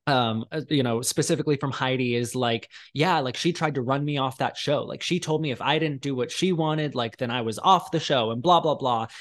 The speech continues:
And, and in the context of, like, reality shows today, where we think of them as, like, you know, true ensemble casts,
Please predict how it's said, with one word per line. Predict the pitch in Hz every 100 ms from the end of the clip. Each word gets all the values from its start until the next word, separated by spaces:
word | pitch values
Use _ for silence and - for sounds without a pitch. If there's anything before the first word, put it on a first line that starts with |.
| -
And, | 165 170 -
and | 160 170 160 -
in | 170 165 160 - - - _ 147
the | 135 160 147 135 -
context | 180 180 190 185
of, | 160 143
like, | 143
reality | 143 135 143 147
shows | 135 135 127
today, | - 151 170 202 190
where | 151
we | 135 135
think | 143 139
of | 151
them | 139 127
as, | 120 110 -
like, | 131 117 107 -
you | 139
know, | 127 117 - -
true | 165 160
ensemble | 135 135 131 131 127 123 107
casts, | - 196 143 120 - -